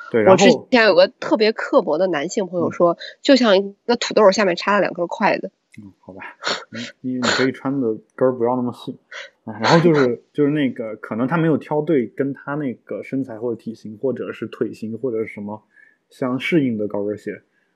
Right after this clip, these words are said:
Speaker 1: 啊，这个我觉得也很重要。但就是说还有一点就是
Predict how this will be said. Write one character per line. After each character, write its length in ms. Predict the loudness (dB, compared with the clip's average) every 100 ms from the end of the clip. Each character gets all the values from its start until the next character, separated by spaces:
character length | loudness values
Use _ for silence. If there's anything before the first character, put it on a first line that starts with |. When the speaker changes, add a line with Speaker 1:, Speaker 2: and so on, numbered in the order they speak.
| _ _
Speaker 1:
啊， 100 | -20 -2
这 140 | 0
个 100 | 0
我 100 | -4
觉 140 | -4
得 80 | -4
也 160 | -4 -6
很 240 | -10 -12
重 160 | -8 -8
要。 240 | -8 -14 _ _ _ _
但 300 | -2 -2 4
就 140 | 6
是 60 | 8
说 280 | 6 4 0
还 180 | 2
有 120 | 6 6
一 60 |
点 280 | 6 -2 -2
就 140 | 0
是 160 | 0 -2